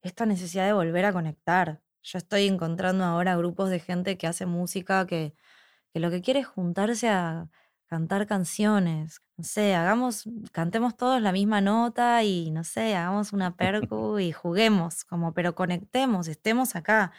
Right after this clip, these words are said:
Speaker 2: Claro.
Speaker 1: Y con los vínculos también, hubo algo con, con también el encierro y de repente estar tan lejos y que sea todo online. "Che, juntémonos a tomar un café o a, a
Speaker 2: Mm.
Speaker 1: hacer algo".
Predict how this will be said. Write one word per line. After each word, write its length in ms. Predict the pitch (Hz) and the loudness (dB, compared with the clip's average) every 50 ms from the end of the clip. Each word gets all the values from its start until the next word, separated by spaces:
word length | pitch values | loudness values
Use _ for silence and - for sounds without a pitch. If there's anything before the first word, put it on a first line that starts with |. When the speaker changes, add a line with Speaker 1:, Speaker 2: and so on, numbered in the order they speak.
| - | -10
Speaker 2:
Claro. 340 | - 87 85 82 78 82 82 - | -8 -6 -6 -4 -6 -8 -10 -6
Speaker 1:
Y 160 | - 185 190 185 | -2 -2 -2 0
con 160 | - 180 175 | 2 2 2
los 100 | 185 190 | 2 2
vínculos 420 | 220 240 254 262 262 233 202 - | 2 2 2 2 2 0 0 -2
también, 520 | - 180 170 175 190 226 247 247 208 190 185 | -4 -2 -2 0 2 2 4 4 2 2 2
hubo 160 | 185 196 202 | 2 2 2
algo 280 | 202 208 214 220 208 | 2 2 2 0 -2
con, 300 | 190 175 160 160 160 170 | -2 -2 -4 -4 -4 -6
con 280 | - - 156 156 165 175 | -8 -10 -10 -8 -8 -8
también 300 | - 160 160 175 185 190 | -6 -4 -2 0 0 0
el 140 | 185 165 165 | 0 0 -2
encierro 960 | 160 160 156 - - - 202 202 202 196 190 190 185 180 175 170 170 165 165 | -2 -2 -2 -4 -2 0 2 4 4 4 4 2 0 0 -2 -2 0 -2 -2
y 40 | 160 | -2
de 80 | 160 160 | -4 -4
repente 240 | 160 160 175 170 175 | -4 -6 -6 -6 -6
estar 180 | - 190 175 | -6 -8 -6
tan 240 | 170 175 165 165 165 | -4 -4 -2 0 2
lejos 400 | 180 196 190 180 - 170 160 - | 2 2 2 0 -4 -6 -6 -6
y 40 | 170 | -10
que 80 | 165 | -8
sea 160 | 165 180 175 165 | -6 -6 -6 -4
todo 160 | 190 196 175 | -2 -2 -2
online. 640 | 170 170 170 170 180 185 185 180 175 170 170 165 - _ _ _ _ _ _ _ | -2 0 0 0 2 2 2 2 0 0 -2 -4 -8 _ _ _ _ _ _ _
"Che, 140 | - 226 214 | -8 -8 -8
juntémonos 880 | 202 - 196 190 185 - 262 285 302 294 254 208 208 196 180 175 160 - | -4 -2 -2 -2 -2 -2 -4 -2 -2 -2 0 2 2 2 2 0 -2 -4
a 80 | 160 151 | -6 -6
tomar 240 | - 170 170 190 208 | -4 -4 -2 0 0
un 100 | 214 202 | 0 0
café 640 | - 170 160 - - - 190 180 180 175 170 170 165 | -2 -4 -6 -8 -6 -2 0 0 2 2 2 0 0
o 80 | 160 160 | 0 0
a, 100 | 156 160 | 0 0
a 20 | |
Speaker 2:
Mm. 40 | 185 180 165 | -2 -2 -2
Speaker 1:
hacer 300 | - - - 208 214 208 | -4 -4 -2 0 2 4
algo". 680 | 208 202 202 196 185 180 175 175 165 165 170 165 175 180 | 4 6 6 6 4 4 2 0 -2 -2 -2 -2 -4 -6